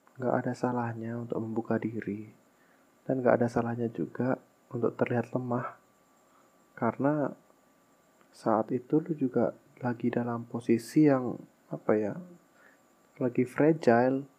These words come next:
Lu butuh sandaran, lu butuh tempat buat cerita. Dan nggak ada salahnya lu cerita ke teman-teman lu juga.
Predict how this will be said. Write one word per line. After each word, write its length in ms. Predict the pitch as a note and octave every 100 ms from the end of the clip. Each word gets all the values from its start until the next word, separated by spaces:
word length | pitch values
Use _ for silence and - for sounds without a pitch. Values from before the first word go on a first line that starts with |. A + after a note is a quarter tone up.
| _ _ _ _ -
Lu 80 | E3
butuh 320 | C#3 C3 A#2+
sandaran, 720 | - A2+ A#2 C3 C#3 A#2 A#2 B2 - _ _ _ _ _
lu 80 | E3
butuh 320 | D3+ C3+ C3
tempat 400 | - C#3 - B2+ -
buat 160 | - A#2
cerita. 640 | B2+ C3+ - - A2 A#2 - _ _ _ _ _ _ _ _ _ _ _ - -
Dan 160 | C#3
nggak 160 | C#3 A2+
ada 80 | A#2
salahnya 600 | - A2 G#2 A#2+ D3+ D3+ - - -
lu 160 | C3
cerita 400 | - A#2 A#2 C#3+
ke 160 | - C#3
teman-teman 480 | A#2 A2+ G#2+ A2 A2+
lu 240 | A#2 A#2
juga. 400 | D3+ D#3 B2+ C3